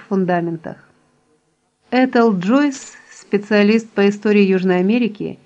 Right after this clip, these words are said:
считает инков и их неведомых прародителей лучшими каменщиками доисторического периода. Они обтёсывали твёрдые глыбы с такой точностью,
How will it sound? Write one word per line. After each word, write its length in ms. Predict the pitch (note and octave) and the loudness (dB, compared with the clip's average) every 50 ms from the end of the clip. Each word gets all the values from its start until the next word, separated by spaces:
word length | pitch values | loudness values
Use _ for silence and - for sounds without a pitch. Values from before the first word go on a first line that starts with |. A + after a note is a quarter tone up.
| _ _ _ _ _ | _ _ _ _ _
считает 560 | - - - - A#3 A#3+ C#4+ D4 C#4+ C#4 C4+ B3+ | -20 -10 -8 -8 -4 0 0 0 0 0 0 -2
инков 440 | B3 B3 B3+ A#3+ B3 B3+ B3 B3 A#3+ - - _ _ _ | -2 0 -2 -2 -2 -4 -6 -6 -8 -12 -20 _ _ _
и 200 | A3 G#3+ G#3+ G#3+ | -6 -4 -2 -2
их 120 | G#3 G#3 | -2 0
неведомых 680 | G#3 G3+ G3+ G3 G#3 G3+ G3 G3 F#3+ F#3 F#3 F#3 F#3 - | 0 2 2 4 2 2 2 2 0 0 0 -2 -2 -6
прародителей 960 | - G3 F#3+ F#3 F3+ F3 E3+ D#3 E3 E3+ E3 - G#3 G3+ G#3+ A3+ A3+ A3+ - _ _ _ _ _ _ _ | -6 -2 0 0 0 0 -2 -2 -4 -4 -4 -4 -4 -4 -2 -2 -4 -4 -8 _ _ _ _ _ _ _
лучшими 640 | G3+ G3 G3+ G#3 A3+ A3+ - - - B3 A#3+ A#3+ A#3 | 0 2 2 2 2 0 -4 -6 -4 -2 -2 -2 -2
каменщиками 880 | A#3+ - G3+ F#3+ F#3 F3+ F#3 F#3+ F#3 - - G#3+ G3+ - G#3+ G#3 G#3 | -4 -2 -2 0 0 0 0 -2 -4 -6 -10 -12 -8 -4 -2 -2 0
доисторического 920 | G3 F3+ F#3 F#3 F3+ - - F3+ F3 E3+ E3+ - G3 G3 - - F#3+ F#3+ F#3+ | 0 0 -2 -2 -4 -6 -6 -4 -4 -4 -4 -6 -8 -8 -6 -4 -4 -2 -2
периода. 540 | G3 - A3 A3 G3+ E3 D3+ D3 D3 - - - _ _ _ _ _ _ _ _ _ _ _ _ _ _ _ _ _ _ _ | -4 -4 -4 -2 -2 -4 -4 -6 -12 -16 -20 -20 _ _ _ _ _ _ _ _ _ _ _ _ _ _ _ _ _ _ _
Они 300 | B3 B3 B3+ C4 C#4 C#4 | 0 2 4 4 6 6
обтёсывали 760 | C4+ B3+ C4 - - B3+ B3 A#3+ A#3+ - - A3 G#3+ G#3+ G#3 G#3+ | 4 2 0 -2 -2 0 0 0 0 -2 -2 -2 0 0 0 -2
твёрдые 500 | G#3 G#3 G#3 G#3+ G#3+ G#3+ F#3 G3 G3 G3 | -2 0 0 0 0 0 2 2 2 2
глыбы 400 | F3+ F#3+ G3+ A3 A3 F#3 G3 G3+ | 2 2 2 2 2 2 0 0
с 60 | G3+ | -2
такой 260 | - G#3 G3 - F#3 | -2 -4 -4 -2 -4
точностью, 760 | F#3 - B3+ C4 B3+ - G3+ F3+ F3+ - - - - - - - | -2 -2 -2 -4 -4 -4 -6 -6 -6 -8 -10 -14 -14 -14 -14 -16